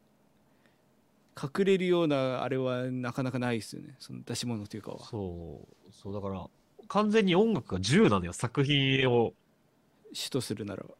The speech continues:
Speaker 2: その、形づ-、そう、形作る一つの要素なわけよ。
Speaker 1: うん。
Speaker 2: これ、やる人ってそう、なんか商業じゃない限りあんまりない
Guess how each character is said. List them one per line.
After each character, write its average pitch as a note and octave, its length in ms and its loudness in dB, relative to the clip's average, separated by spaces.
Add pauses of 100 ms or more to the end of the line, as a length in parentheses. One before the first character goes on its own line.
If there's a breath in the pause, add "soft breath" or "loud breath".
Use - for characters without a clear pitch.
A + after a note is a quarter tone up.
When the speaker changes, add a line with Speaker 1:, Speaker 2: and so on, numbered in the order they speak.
Speaker 2:
そ - 180 -4
の、 G#2+ 300 4
形 A#2+ 420 0
づ-、 A#2 480 -2
そ A#2 200 2
う、 F#2+ 80 2
形 B2 300 0
作 B2+ 220 -2
る G2+ 60 2
一 F#3+ 160 2
つ F#3+ 120 -6
の G#2 80 2
要 D#3+ 240 8
素 G#2 160 0
な E2+ 100 -2
わ E2+ 80 -4
け C#3 100 -2
よ。 D3+ 60 4
Speaker 1:
う D3+ 40 4
ん。 A#2+ 540 0 (2250 soft breath)
Speaker 2:
こ G3+ 320 2
れ、 A#3+ 160 6 (480)
や F#3 300 4
る A3+ 260 6
人 G#3+ 220 2
っ G#3 40 4
て - 220 -4
そ D#3+ 600 4
う、 - 60 -8
な B2+ 80 2
ん G#2+ 40 2
か G#2 80 2
商 F#3 280 6
業 G#2+ 160 6
じ G2+ 80 -2
ゃ - 40 2
な G#2 80 4
い G2 60 2
限 F2 180 -6
り F#2 60 0
あ G#2 80 4
ん B2 100 0
ま A#2+ 100 4
り A2+ 140 4
な A2+ 160 4
い F2 260 -2